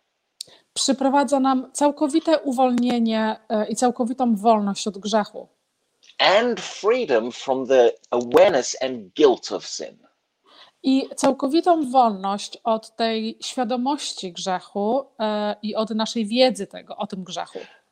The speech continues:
Speaker 2: Now, each of these teachings I do are only about fifteen minutes.
Speaker 1: Każde z tych nauczeń robię tylko przez piętnaście minut.
Speaker 2: So I'm only gonna get to cover one aspect of this in each teaching.
Speaker 1: I dlatego ja będę, e, mówił tylko o jednym,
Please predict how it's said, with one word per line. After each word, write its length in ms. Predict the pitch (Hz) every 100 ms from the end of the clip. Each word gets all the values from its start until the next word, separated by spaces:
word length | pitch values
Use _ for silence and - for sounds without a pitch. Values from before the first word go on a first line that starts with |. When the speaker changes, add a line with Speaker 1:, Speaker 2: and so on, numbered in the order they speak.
| _ _ _ _
Speaker 2:
Now, 100 | 139
each 220 | 147 196 285
of 60 |
these 180 | 233 214
teachings 500 | 214 214 - 135 123
I 120 | 123 107 117
do 200 | 110 98
are 80 | 110
only 140 | 123
about 260 | 120 113 113
fifteen 500 | - - 123 110 104
minutes. 640 | 87 64 - - - - - _ -
Speaker 1:
Każde 300 | 320 320 392
z 60 |
tych 160 | 381 -
nauczeń 480 | 294 254 254 233 226
robię 200 | 214 220
tylko 280 | 254 247
przez 220 | - - -
piętnaście 540 | 226 202 202 - 196
minut. 440 | 185 175 - - _ _ _ _ - -
Speaker 2:
So 160 | 135
I'm 100 | 127
only 140 | 143 170
gonna 180 | 202 185
get 220 | 170 -
to 80 | 143 160
cover 200 | 156 120 220 - _ 101 110
one 180 | 151 -
aspect 600 | 143 - - 120 - 104
of 100 | -
this 260 | 92 -
in 140 | 95 98
each 240 | 92 -
teaching. 560 | 117 107 95 - - _ _ _ _ _ - 339 208 -
Speaker 1:
I 80 |
dlatego 320 | 233 262 285 294
ja 120 | 302
będę, 440 | 330 311 330 302 -
e, 200 | 269 262
mówił 280 | 277 269
tylko 320 | 269 285 285 -
o 80 |
jednym, 580 | 254 262 269 269 277 269